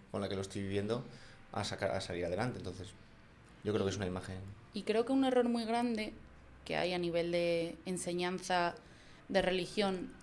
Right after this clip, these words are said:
Speaker 2: desde los más pequeños, que ya es cuando les formas en la base del cristianismo,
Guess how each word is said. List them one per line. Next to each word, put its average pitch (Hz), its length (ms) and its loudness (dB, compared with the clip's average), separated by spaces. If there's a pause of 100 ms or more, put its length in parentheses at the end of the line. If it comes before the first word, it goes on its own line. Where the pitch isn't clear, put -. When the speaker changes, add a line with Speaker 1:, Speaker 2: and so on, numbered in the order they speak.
(220)
Speaker 2:
desde 185 360 4
los 180 200 4
más 196 220 2
pequeños, 208 760 0 (380)
que 180 140 -4
ya 175 100 2
es 175 80 2
cuando 196 240 0
les 180 160 0
formas 185 340 0
en 180 100 0
la 170 60 0
base 175 300 0
del 165 160 0
cristianismo, 180 640 0